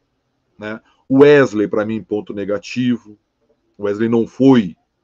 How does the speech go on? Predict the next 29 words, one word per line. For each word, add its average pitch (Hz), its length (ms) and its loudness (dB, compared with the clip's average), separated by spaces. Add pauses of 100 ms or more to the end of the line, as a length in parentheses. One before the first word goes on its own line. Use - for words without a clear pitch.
(140)
o 104 140 -10
grande 98 340 -6
Wesley. 101 640 -2 (1500)
Acho - 220 -12
que 123 60 -10
o 113 40 -8
sistema 139 300 -4
ofensivo, 120 480 -4
como 113 200 -6
no 98 120 -10
todo, 113 340 0
não 90 120 -8
foi 101 220 -4
o 92 60 -6
grande 98 300 -6
sistema 92 380 -16
ofensivo. 110 720 -10 (360)
O - 120 -6
Kaká, 131 640 -2 (1900)
vamos 98 260 -12
devagar, 95 520 -6
mas 92 140 -6
também 95 360 -8
não 90 140 -10
quer 92 180 -8
dizer 90 280 -10
também 90 240 -10
que 90 140 -18
pode, 87 420 -10